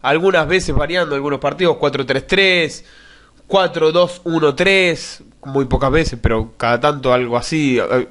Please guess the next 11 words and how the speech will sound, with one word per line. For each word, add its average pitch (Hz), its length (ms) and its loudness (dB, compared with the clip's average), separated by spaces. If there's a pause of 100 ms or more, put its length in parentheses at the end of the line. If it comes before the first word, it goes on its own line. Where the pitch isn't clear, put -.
ha 135 200 2
hecho 127 580 0
Coca 131 240 2
en 113 80 0
algún 117 220 -2
momento, 147 720 0 (520)
eh, 123 720 2 (400)
cuatro 202 360 2
cinco 170 460 0
uno, 175 680 4 (240)
bueno, 131 400 -2